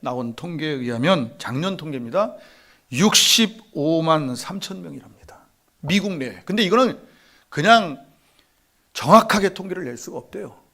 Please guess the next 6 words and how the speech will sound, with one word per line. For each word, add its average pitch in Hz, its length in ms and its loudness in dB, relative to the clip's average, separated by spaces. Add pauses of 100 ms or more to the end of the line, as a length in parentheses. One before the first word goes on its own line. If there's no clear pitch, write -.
(280)
예. 123 100 -18 (600)
백만 185 560 -2
넘을 135 260 -2
거라는 170 380 -4
거예요. - 340 -16 (800)
예. - 100 -20